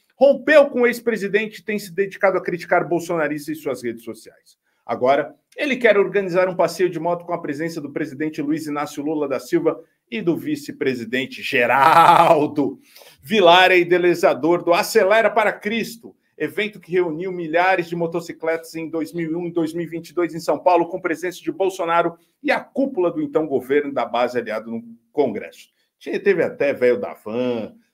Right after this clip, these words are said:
teve, é, Paulo Guedes.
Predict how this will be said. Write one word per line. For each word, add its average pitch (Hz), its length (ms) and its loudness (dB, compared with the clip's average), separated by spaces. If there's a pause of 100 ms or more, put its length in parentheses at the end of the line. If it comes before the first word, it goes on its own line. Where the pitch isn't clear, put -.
(160)
teve, 113 880 -2
é, 90 1000 -8 (420)
Paulo 151 300 6
Guedes. 127 600 0